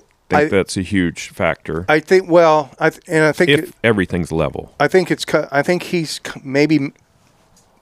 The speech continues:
Speaker 2: combining a couple of the, the issues or topics we've talked
Speaker 1: Mm-hmm.
Speaker 2: about. He alludes, uh, yeah, I, at first I thought he was talking about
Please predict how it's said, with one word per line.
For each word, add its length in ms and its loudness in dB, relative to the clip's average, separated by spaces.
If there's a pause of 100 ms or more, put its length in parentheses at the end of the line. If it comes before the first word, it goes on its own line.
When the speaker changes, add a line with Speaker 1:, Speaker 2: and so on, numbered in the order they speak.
Speaker 2:
combining 680 0
a 80 -8
couple 320 0
of 80 0
the, 120 0 (280)
the 380 -6 (320)
issues 380 0
or 60 -6
topics 460 0
we've 200 -4
talked 280 2
Speaker 1:
Mm-hmm. 80 -4
Speaker 2:
about. 360 2 (400)
He 180 2
alludes, 440 4
uh, 160 0
yeah, 360 2
I, 220 -2 (100)
at 140 -8
first 340 2
I 60 2
thought 240 4
he 80 2
was 140 0
talking 340 4
about 380 2